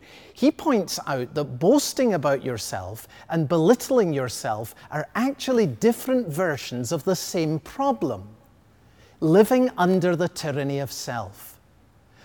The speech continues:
Boasting means that you're pleased with yourself. Belittling means that you don't like what you see. The person who struts around boasting about their own achievement and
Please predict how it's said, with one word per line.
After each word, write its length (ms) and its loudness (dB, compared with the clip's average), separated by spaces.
Boasting 540 4
means 260 0
that 120 0
you're 120 2
pleased 440 2
with 160 0
yourself. 640 -6
Belittling 560 2
means 280 0
that 160 -4
you 120 -4
don't 200 -2
like 260 -4
what 180 -4
you 100 -4
see. 440 -2
The 80 2
person 360 2
who 80 6
struts 580 -2
around 440 0
boasting 480 4
about 260 0
their 140 0
own 180 2
achievement 800 -2
and 240 0